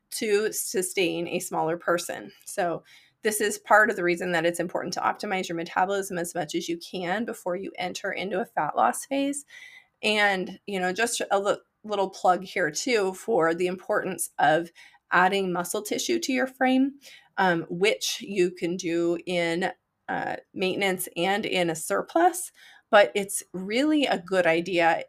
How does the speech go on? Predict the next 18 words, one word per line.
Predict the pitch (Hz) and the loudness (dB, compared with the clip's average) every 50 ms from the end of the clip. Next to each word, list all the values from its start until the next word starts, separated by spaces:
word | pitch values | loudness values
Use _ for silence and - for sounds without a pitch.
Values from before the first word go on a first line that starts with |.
| _ _ - - | _ _ -14 -10
to | - - 247 196 175 - - | -6 -4 0 0 0 4 4
add | 107 98 - - 214 233 | 6 6 6 4 4 2
muscle | 240 247 254 - - 277 277 285 | -4 -4 -4 -4 -4 -2 -2 -2
to | 285 - - 247 | -4 -6 -8 -8
your | 208 208 185 214 | -6 -6 -6 -8
frame | - - 220 202 185 175 175 180 - - - | -6 -4 -4 -2 -2 -2 -4 -4 -8 -10 -12
because | - 208 196 - - - 180 170 165 170 - _ _ - - | -14 -16 -14 -12 -6 -4 -2 -2 -4 -6 -10 _ _ -20 -16
muscle | 208 202 202 196 220 - - - 190 - | -14 -8 -4 -4 -4 -4 -4 -4 -4 -4
is | - 175 175 - | -4 -6 -10 -8
metabolic | 156 151 156 156 151 156 - - | -8 -4 -2 0 0 -2 -2 -8
tissue. | - - 175 180 - - - - - _ _ - - - _ _ | -8 -6 -6 -6 -6 -6 -10 -12 -14 _ _ -20 -20 -20 _ _
So | _ - - 196 180 175 175 165 165 165 - - _ - | _ -6 -2 2 4 4 4 4 2 -2 -4 -12 _ -8
the | 160 185 | -6 -4
more | 180 170 170 170 | -2 0 -2 0
muscle | 185 202 190 185 - 190 180 | 0 0 -2 -2 -2 -4 -2
that | 180 175 - - | 0 -2 -2 -2
you | - - | -4 -10
have, | - - - 311 269 208 180 175 180 180 | -8 0 2 4 6 6 6 6 4 0